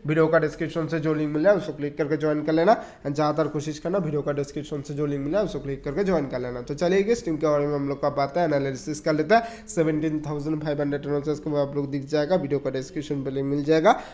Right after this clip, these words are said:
उसको क्लिक करके ज्वाइन कर लेना। तो चलिए इस टीम के बारे में हम लोग का बातें कर लेते हैं।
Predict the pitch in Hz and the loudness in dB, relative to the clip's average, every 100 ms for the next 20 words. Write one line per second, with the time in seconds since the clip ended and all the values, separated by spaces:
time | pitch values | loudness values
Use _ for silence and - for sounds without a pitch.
0 | - 143 147 139 139 131 135 165 214 165 | -6 -4 -2 -2 -2 -2 -2 0 2 4
1 | 135 120 123 120 127 131 139 156 165 175 | 2 0 -4 -4 -6 -8 -2 2 4 4
2 | 220 - 151 139 139 135 135 131 131 160 | 4 2 -2 2 2 2 0 -2 -4 -2
3 | 196 165 151 226 - 151 143 143 160 185 | -2 0 0 0 4 6 6 2 6 8
4 | 151 120 - | 8 6 -4